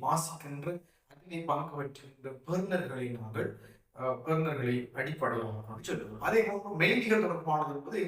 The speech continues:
வெர்ச்சுவல் கம்யூனிகேஷன். இப்போது நாங்கள் YouTube-லே செய்து கொண்டிருக்கின்ற இந்த தொடர்பாடல் வகையும் ஒரு மெய்நிகர் தொடர்பாடல் வகையாக இருக்கிறது. எனவே இந்தியா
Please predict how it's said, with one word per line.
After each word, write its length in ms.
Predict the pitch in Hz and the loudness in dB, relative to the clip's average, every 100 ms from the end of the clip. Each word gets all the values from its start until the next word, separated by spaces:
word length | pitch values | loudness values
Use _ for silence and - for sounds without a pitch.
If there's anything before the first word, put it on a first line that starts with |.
| - - _ _ _ _ _ _ | -4 -14 _ _ _ _ _ _
வெர்ச்சுவல் 520 | 147 165 185 165 160 143 | -4 0 0 0 0 0
கம்யூனிகேஷன். 640 | 120 113 107 107 - - _ - - | -2 -4 -8 -10 -14 -20 _ -20 -12
இப்போது 340 | 156 156 170 165 | -8 -2 0 2
நாங்கள் 380 | 156 156 156 143 - - _ - | 2 4 6 4 0 -8 _ -10
YouTube-லே 560 | 165 185 175 151 143 143 143 - - | -4 -4 -2 -2 0 0 -2 -6 -12
செய்து 280 | - 175 185 | -2 2 2
கொண்டிருக்கின்ற 540 | 160 151 147 - - - | 0 -2 -2 -6 -8 -4
இந்த 180 | 165 | -2
தொடர்பாடல் 600 | 180 170 160 156 139 139 | 2 2 2 2 2 0
வகையும் 380 | 135 143 139 208 - _ - | -2 -4 -6 -8 -12 _ -2
ஒரு 160 | 151 143 | 0 2
மெய்நிகர் 480 | 160 208 214 - - | 0 2 2 0 0
தொடர்பாடல் 540 | 139 139 139 120 120 | -2 -2 0 0 -2
வகையாக 360 | 113 107 107 110 | -4 -4 -2 -2
இருக்கிறது. 340 | - - - | -4 -6 -4
எனவே 240 | 190 226 226 | 0 0 0
இந்தியா 340 | 214 262 - | -4 -6 -6